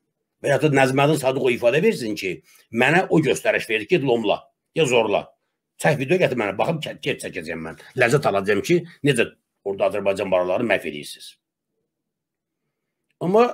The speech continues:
ilk növbədə məsələ daşıyan Zakir Əsərov, Nəcməddin Sadıqov və başqa komandanlar. Burada bir adam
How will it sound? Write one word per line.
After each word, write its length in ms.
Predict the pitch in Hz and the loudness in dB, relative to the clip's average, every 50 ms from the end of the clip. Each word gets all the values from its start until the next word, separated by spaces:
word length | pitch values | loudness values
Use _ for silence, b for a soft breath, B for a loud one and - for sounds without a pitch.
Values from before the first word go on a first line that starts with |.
| - 240 | 0 -2
ilk 160 | - - - | -4 -2 0
növbədə 300 | 190 208 208 208 190 208 190 | 2 4 4 6 6 4 4
məsələ 320 | 190 190 170 - 202 196 175 | 4 4 4 2 2 2 2
daşıyan 240 | 175 151 156 165 160 156 | 2 2 2 2 2 6
Zakir 300 | 196 214 - - 220 208 | 6 6 6 6 2 0
Əsərov, 220 | 160 208 247 269 269 | 0 0 0 2 2
Nəcməddin 400 | 247 208 208 208 202 196 202 180 | 0 0 2 2 4 4 4 4
Sadıqov 460 | 165 185 190 190 190 233 240 214 190 | 4 4 4 6 6 6 6 6 6
və 60 | 220 220 202 | 2 4 4
başqa 260 | 214 196 - 220 202 | 4 4 4 4 2
komandanlar. 640 | 185 196 185 185 180 185 175 170 165 151 - - - _ _ _ _ _ _ _ _ _ _ _ - | 4 4 4 4 4 4 4 4 4 2 0 0 -4 _ _ _ _ _ _ _ _ _ _ _ -2
Burada 200 | 220 226 208 185 165 - | 2 4 4 4 4 4
bir 180 | 262 294 277 - - | 2 4 4 4 4
adam 280 | 180 175 220 240 240 | 4 6 6 6 4